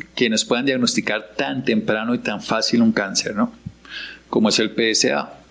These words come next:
porque la gran mayoría de cáncer no tienen, eh, antígenos tienen algunos sugestivos, como el de colon, como el de pá-, páncreas, el de hígado, pero no son específicos. Este es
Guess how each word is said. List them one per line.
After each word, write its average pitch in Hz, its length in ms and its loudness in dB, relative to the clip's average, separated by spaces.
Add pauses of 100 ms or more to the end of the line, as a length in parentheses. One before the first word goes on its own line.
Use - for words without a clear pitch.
porque - 420 0 (120)
la 110 140 2
gran 110 200 -2
mayoría 113 420 2
de 120 120 -2
cáncer 120 460 0
no 123 120 2
tienen, 139 500 0
eh, 135 100 0 (160)
antígenos 214 500 2
tienen 151 280 2
algunos 131 300 2
sugestivos, 98 580 4
como 101 240 4
el 101 80 2
de 92 120 0
colon, 135 540 4
como 101 220 4
el 90 100 -2
de 95 100 2
pá-, - 360 -4
páncreas, 127 760 -2 (380)
el 104 100 2
de 101 140 2
hígado, 135 480 0
pero 123 160 2
no 147 100 2
son 196 200 2
específicos. - 680 2
Este - 220 4
es - 320 0